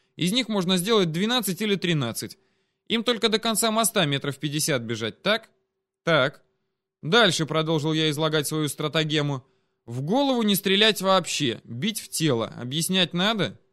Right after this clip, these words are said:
Хочешь, чтобы жмурики поднялись?» «Именно. Им дополнительный гемор. А если прощелкают воскрешение, то хороший мертвяк и сам кому-нибудь глотку перегрызет. У них же ни шлемов, ни броников, верно?»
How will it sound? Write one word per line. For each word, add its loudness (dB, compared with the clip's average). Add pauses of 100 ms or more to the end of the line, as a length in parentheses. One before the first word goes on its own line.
(400)
Хочешь, -4
чтобы -2
жмурики 0
поднялись?» -4 (500)
«Именно. 2 (520)
Им 2
дополнительный 0
гемор. 0 (500)
А 0
если 2
прощелкают 0
воскрешение, 0
то -8
хороший 0
мертвяк 0
и -6
сам -2
кому-нибудь -2
глотку -2
перегрызет. -6 (460)
У -2
них 0
же -4
ни 0
шлемов, 0
ни 0
броников, 0
верно?» -2